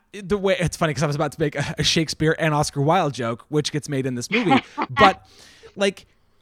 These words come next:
Speaker 1: I, I love the reverence that these actors are giving McDonough. Like, it's, it's, he's not a fly-by-night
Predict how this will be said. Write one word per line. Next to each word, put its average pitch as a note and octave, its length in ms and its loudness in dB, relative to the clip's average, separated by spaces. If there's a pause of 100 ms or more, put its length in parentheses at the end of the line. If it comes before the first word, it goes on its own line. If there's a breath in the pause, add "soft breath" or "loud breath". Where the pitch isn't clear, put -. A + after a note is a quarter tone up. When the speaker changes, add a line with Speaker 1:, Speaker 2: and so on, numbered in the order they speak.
Speaker 1:
I, G3 180 2
I F#3+ 120 4
love G3+ 580 0
the E3 160 -4
reverence B2 840 -2
that D3+ 180 -6
these D3 220 -4
actors C#3 420 -2
are B2 100 -6
giving A2+ 340 -8
McDonough. F#2 400 -14 (100)
Like, D#3 260 -6
it's, - 360 -6
it's, - 240 -6
he's D#3+ 240 -6
not G#3+ 180 -2
a G3+ 60 0
fly-by-night D3+ 920 -2